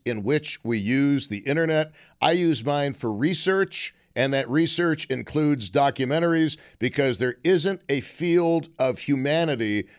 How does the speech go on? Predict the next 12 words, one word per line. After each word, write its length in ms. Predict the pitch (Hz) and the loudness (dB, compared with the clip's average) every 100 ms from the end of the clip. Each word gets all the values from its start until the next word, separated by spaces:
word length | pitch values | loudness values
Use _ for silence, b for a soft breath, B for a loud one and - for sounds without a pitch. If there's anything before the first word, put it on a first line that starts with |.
| - | -2
that 120 | 151 | 0
I'm 200 | 156 170 | 2 2
not 260 | 170 170 147 | 0 0 0
likely 320 | 160 - 156 | 0 0 -4
to 60 | 143 | -4
cover 480 | - 185 156 135 - | -2 -2 0 -2 -2
at 140 | 123 | -6
some 300 | - 160 160 | -2 -2 -2
point 340 | 156 160 147 151 | -2 0 0 -4
on 120 | 143 | -6
this 140 | 143 127 | -4 -6
program. 580 | - 170 151 127 110 | 0 0 0 -4 -4